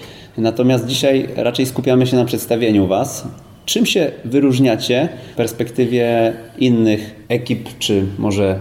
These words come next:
trenerów indywidualnych, e, czy, e, w jakiś sposób ludzi zaangażowanych w ten trening indywidualny? Bo wiemy, że bardzo mocno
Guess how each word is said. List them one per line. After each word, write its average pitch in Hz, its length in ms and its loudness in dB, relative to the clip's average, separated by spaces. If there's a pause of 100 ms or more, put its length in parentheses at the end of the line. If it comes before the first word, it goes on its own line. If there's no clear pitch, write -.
trenerów 110 460 2
indywidualnych, 120 960 2
e, 101 420 2
czy, 104 540 2 (380)
e, 95 180 0
w 92 60 -2
jakiś 107 220 -2
sposób 104 440 -2
ludzi 107 260 2
zaangażowanych 110 640 0
w 110 40 -12
ten 104 140 0
trening 107 300 0
indywidualny? 98 760 2 (360)
Bo 117 600 2
wiemy, 127 300 4
że 117 340 2
bardzo 117 280 0
mocno 117 460 -2